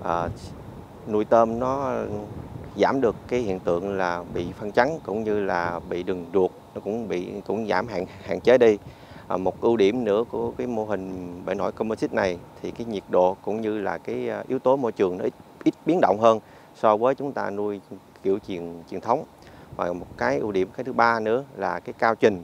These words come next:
của ao nuôi được nâng cao. Thì, thì cái vấn đề này nó giúp ích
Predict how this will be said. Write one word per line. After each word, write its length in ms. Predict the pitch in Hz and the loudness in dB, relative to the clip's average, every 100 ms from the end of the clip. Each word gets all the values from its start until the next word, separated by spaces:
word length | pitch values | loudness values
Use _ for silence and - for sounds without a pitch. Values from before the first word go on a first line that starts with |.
| 92 | -6
của 120 | 104 | -4
ao 220 | 113 110 | 0 0
nuôi 220 | 110 113 107 | 2 0 -2
được 200 | 90 113 | -4 -2
nâng 180 | 117 | -2
cao. 300 | 110 117 107 - - - - - | 2 4 2 -2 -16 -20 -20 -6
Thì, 200 | 90 87 | -4 -4
thì 160 | 92 87 - | -6 -10 -8
cái 380 | 120 131 127 110 | -6 -4 -6 -4
vấn 180 | 117 131 | -4 -2
đề 140 | 92 | -2
này 160 | 92 90 | -4 -6
nó 100 | 113 | -2
giúp 180 | 123 - | -2 0
ích 120 | - | -2